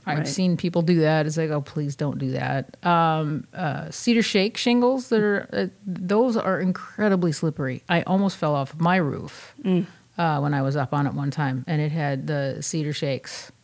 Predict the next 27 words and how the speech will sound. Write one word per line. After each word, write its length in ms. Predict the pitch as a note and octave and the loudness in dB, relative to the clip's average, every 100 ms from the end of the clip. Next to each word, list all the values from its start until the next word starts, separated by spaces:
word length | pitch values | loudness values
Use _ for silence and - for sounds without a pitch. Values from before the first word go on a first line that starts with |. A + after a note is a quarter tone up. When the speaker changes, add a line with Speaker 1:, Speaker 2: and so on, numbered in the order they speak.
| - | -8
Speaker 1:
And 280 | D#3+ D3+ C#3 | -4 -2 -4
fortunately, 440 | - E3 F#3 D#3+ D#3 | -2 -2 -2 -4 -4
I 100 | D3 | -4
was 160 | D3 | -4
the 80 | D3 | -6
pe-, 260 | - G3+ F#3 | -4 -2 0
at 160 | E3+ D3+ | -2 -2
the 40 | - | -2
peak. 480 | G3 D#3+ C3+ - - _ | 0 0 -2 -8 -20 _
So 140 | - F3 | -2 0
when 160 | D#3+ | 2
I 80 | C#3+ | 0
fell, 540 | C3+ - G#3 E3+ C3 B2+ | -2 2 4 6 4 -2
I 120 | C#3+ | -4
had 480 | C#3 D3+ C#3 B2+ - | -2 0 0 0 -4
a 100 | D#3 | -4
lot 320 | D3+ D3 C#3+ | -2 -2 -2
of 120 | C#3+ C#3+ | -2 -2
room 260 | C#3 C3+ | -4 -6
to, 320 | C#3 C#3 - - - | -8 -12 -12 -14 -10
Speaker 2:
<laughs> 300 | - - - | -12 -4 4
Oh 120 | A3 | 6
my 120 | A3 - | 6 6
Speaker 1:
to 120 | C#4+ | 6
Speaker 2:
God. 40 | C4+ | 6
Speaker 1:
slide. 640 | B3+ B3 B3+ G3+ D#3+ D#3 | 8 8 8 8 6 6
So 400 | C#4+ F3 E3+ E3 | 8 8 8 6